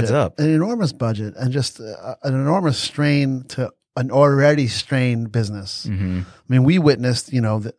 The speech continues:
Speaker 2: you know, just on that movie we did, t-, Disney just having to constantly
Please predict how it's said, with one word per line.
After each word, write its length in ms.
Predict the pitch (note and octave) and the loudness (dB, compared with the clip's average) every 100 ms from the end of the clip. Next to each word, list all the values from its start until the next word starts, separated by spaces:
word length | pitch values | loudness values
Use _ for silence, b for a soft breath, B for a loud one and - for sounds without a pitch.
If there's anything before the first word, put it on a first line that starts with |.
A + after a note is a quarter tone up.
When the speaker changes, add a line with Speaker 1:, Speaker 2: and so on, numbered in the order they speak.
| _ | _
Speaker 2:
you 80 | A#2+ | -4
know, 160 | G#2+ | -2
just 280 | A2 A2 - - _ A#2+ | -2 -6 -10 -18 _ -4
on 160 | A#2 | 0
that 180 | B2 D#3 | 0 2
movie 220 | C#3+ A#2 | 4 4
we 160 | A#2 C#3 | 4 4
did, 220 | C3+ G#2 | 2 -2
t-, 100 | - B2 | -6 -4
Disney 360 | A2+ A#2 A#2 A2+ | 0 2 2 0
just 260 | A2+ - B B B - | -2 -6 B B B -4
having 320 | C#3+ C#3 A#2+ | -2 0 0
to 80 | A#2 | -2
constantly 880 | - D3 D3+ D3+ C#3 B2 A#2+ A#2 | 0 4 4 2 -2 -2 -2 -4